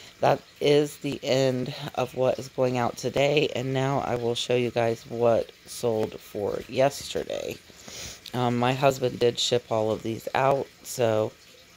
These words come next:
let's see if we can go through these. Those we just did. So, Vera Bradley, this is from my palettes.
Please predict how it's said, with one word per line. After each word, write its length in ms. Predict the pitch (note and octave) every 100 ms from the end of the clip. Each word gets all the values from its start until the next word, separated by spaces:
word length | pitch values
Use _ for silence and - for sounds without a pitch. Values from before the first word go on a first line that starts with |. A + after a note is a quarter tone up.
| - - - - - - - -
let's 260 | C#3 - -
see 400 | - - - -
if 240 | - -
we 80 | G#2
can 460 | - - - - - - - - - - - - - - - - - -
go 160 | B2
through 360 | A#2+ - A#2+ A#2
these. 520 | A#2 A#2 A#2+ - - - - - - - - - - - - - - - - - - - - - - - - - -
Those 380 | B3 G#3 G3+ -
we 120 | -
just 440 | - - - - -
did. 640 | F4 E4 D#4+ D#4+ D#4+ C#4+ - - - - - - -
So, 760 | - - D3 D3 C#3+ C#3 C#3 - - - - - - - -
Vera 360 | - D#3+ D3+ D3
Bradley, 580 | D3+ D3 C#3+ - D3
this 280 | C#3+ D3 -
is 120 | C3+
from 640 | - - C#3+ C#3 C3 B2+ -
my 280 | B2+ A#2+ A#2+
palettes. 720 | - C3 D3 E3+ F3+ - -